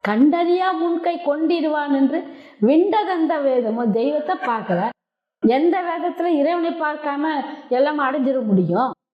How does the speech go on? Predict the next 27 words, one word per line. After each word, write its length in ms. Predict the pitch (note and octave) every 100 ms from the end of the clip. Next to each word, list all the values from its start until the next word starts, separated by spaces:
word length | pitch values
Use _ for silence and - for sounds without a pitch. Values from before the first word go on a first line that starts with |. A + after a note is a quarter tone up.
| _
அது 260 | G#3 B3+ G3+
எந்த 260 | G#3+ C#4
இடத்துலயும் 340 | F4 D4 E4 E4+
கிடையாது. 800 | B3+ B3+ A3 E3+ G3+ A3 - - -
சொல்லவே 460 | - B3+ D#4+ G4 G4
இல்லையே, 220 | D#4 C4+
எந்த 200 | C4+ D#4+
வேதத்திலயும் 460 | E4 E4 D#4 F4 C#4
சொல்லப்படலையே. 680 | C4+ E4 E4 C#4+ G#3+ F#3+ - _ _ _ B3+
இப்படி 260 | - E4
இப்படி 220 | D#4+ F4+
கற்பனை 400 | D#4+ C4+ - E4+
பண்ணி 220 | E4 F4+ F4
தானே 140 | E4+
பேச 280 | C#4+ D#4+ C#4
முடியும், 360 | A#3+ G#3+ E3 G#2+ _ _ _
வேற 140 | C#4 D4+
சொல்ல 280 | C#4 D#4+
முடியாது, 640 | F#4 D#4 A3+ F3+ - - - _ _ _ G#3+
அடைய 240 | B3+ E4
முடியாது. 680 | C4+ G#3+ F#3 - - - - _ -
"கண்டறியா 520 | G#3+ A#3 A#3 A#3 A3+
முன்கை 400 | A3 B3+ - F3+
கொண்டிடுவான் 680 | A3 B3 D4 D#4+ D#4 D4 C#4+
என்று 280 | C#4 B3+ B3+
விண்டதெந்த 600 | A#3+ B3+ C4 A#3+ A3 G#3
வேதமோ, 560 | G3+ F#3 F3 G3 C4+